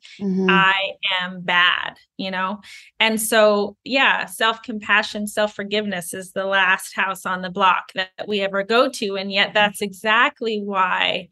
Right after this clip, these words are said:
Speaker 2: it's such a fundamental piece of healing. And,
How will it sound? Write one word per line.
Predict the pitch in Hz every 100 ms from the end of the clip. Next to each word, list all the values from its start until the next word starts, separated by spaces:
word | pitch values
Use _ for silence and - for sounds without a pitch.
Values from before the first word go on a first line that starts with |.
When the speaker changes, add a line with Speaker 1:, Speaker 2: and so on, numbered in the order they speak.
| _ _ _ _ -
Speaker 2:
it's | 214
such | 247 247
a | 226
fundamental | - 214 214 214 214 208 214 208 190 -
piece | - 208 196 - - - _ _ _ _
of | 208 185
healing. | - 214 202 107 - 208 _ _
And, | 202 196 190 190 185